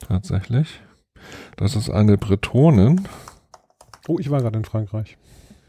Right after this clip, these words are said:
Speaker 1: Eine Bretonin, und wer die Bretonen kennt, weiß, was das bedeutet.
Speaker 2: Dass ich mich jetzt gerade, dadurch, dass ich sagte, ich war in Frankreich, völlig
Speaker 1: Ja,
Speaker 2: geoutet habe.
Speaker 1: total. Du warst nämlich
Speaker 2: <laughs>
Speaker 1: eben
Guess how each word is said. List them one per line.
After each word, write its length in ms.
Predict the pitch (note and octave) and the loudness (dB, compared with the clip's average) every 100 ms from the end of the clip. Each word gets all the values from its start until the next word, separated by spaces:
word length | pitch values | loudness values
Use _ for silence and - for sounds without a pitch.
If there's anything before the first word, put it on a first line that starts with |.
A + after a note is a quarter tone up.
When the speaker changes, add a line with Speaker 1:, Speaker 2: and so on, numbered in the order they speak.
| _ _ _ | _ _ _
Speaker 1:
Eine 260 | - G2 G2+ | -2 2 2
Bretonin, 800 | F#2+ G2+ - - A#2+ C3+ G#2+ A2 | 0 -4 -6 0 2 4 4 2
und 160 | G#2 G#2 | 0 0
wer 80 | |
die 100 | G2+ | 0
Bretonen 680 | G2 F#2+ F#2+ - A2+ A2+ A2 | 0 -2 -6 -4 -2 0 -2
kennt, 420 | G#2+ G2+ A2+ - | -2 -2 -2 -2
weiß, 260 | F#2 G2+ - | 0 0 0
was 160 | - - | -6 -4
das 200 | - - | -6 -6
bedeutet. 760 | - - F2+ F2+ C#3 E3+ - _ _ | -8 -4 -2 -2 -4 -6 -10 _ _
Speaker 2:
Dass 160 | - G#2 | -2 0
ich 120 | A2 | 0
mich 140 | A2 G2 | 0 -2
jetzt 160 | F#2+ | -2
gerade, 220 | G#2+ G#2 | 0 0
dadurch, 240 | G2 G2+ G2 | 0 0 -2
dass 100 | G2+ | -4
ich 80 | F#2+ | -2
sagte, 300 | G#2+ - G#2+ | -2 -2 -2
ich 180 | G2+ | -2
war 140 | G#2+ G2+ | 0 0
in 100 | G2+ | 0
Frankreich, 460 | - A2 G#2 G#2 | -2 -2 -2 -4
völlig 600 | - - C3+ A#2+ - - | -4 -2 2 2 -2 -10
Speaker 1:
Ja, 60 | - | -4
Speaker 2:
geoutet 500 | - G2+ G#2+ F2 G#2 | 0 2 2 2 2
habe. 240 | F#2 F2+ G#2 | 0 0 -2
Speaker 1:
total. 540 | F#2+ - - F#2 G2+ | -4 -4 -2 0 0
Du 160 | A#2 F2+ | 0 0
warst 240 | F2+ - | 2 2
nämlich 220 | - G2 - G3+ - | 2 0 0 0 0
Speaker 2:
<laughs> 220 | F3+ - | -2 0
Speaker 1:
eben 220 | - G2 | 0 2